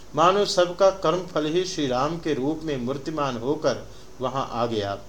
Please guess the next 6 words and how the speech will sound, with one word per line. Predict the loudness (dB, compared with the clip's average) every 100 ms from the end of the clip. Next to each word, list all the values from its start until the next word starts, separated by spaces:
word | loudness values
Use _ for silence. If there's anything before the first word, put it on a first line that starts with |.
| -16 -16 -8 -2
तभी | 2 2
तो | 4 2
महान | 4 2 2 2 -2 -8 -14 -14 0
रणधीर | 2 4 2 2 2
राजा | 4 6 6 4
लोग | 4 0